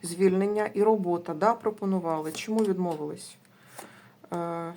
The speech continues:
чому відмовились? Тут вибір був, е, вибір домовленостей і карта бідності. І що це означає? Смерть на гроші.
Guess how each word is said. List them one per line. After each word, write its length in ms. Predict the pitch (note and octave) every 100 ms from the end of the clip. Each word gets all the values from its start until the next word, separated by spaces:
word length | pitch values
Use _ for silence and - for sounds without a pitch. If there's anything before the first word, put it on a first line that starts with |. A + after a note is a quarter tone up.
| -
чому 420 | - G3+ G#3 G#3
відмовились? 640 | F3 F3+ E3+ D#3+ F3 F3
Тут 260 | - F3+ -
вибір 580 | D#3 G3+ B3+ G#3+ G#3+ F#3+
був, 380 | F3 G3 F#3+ F#3+ - - _ _ _ _ _ _ - _ _ -
е, 300 | E3 D#3+ - - D#3
вибір 560 | G3+ A#3+ G#3 G#3 G3+ -
домовленостей 1200 | E3+ F#3+ F#3+ F3+ D3+ D#3 D3 D3+ - - - F3 -
і 60 |
карта 420 | F3+ G3 G3+ -
бідності. 1000 | F#3+ F#3 F#3 E3 F3 D#3 - - - D#3+ E3+ - _ _ _ _ _ _ _ _ _ _ _ -
І 100 | F#3
що 300 | - - G3
це 220 | F#3+ F3+
означає? 840 | E3+ E3+ E3 - - G3 G3+ F#3+ F#3
Смерть 760 | - - - F3+ F#3+ G3 G3
на 140 | F3+ F3
гроші. 720 | F#3 F#3 F3 - - -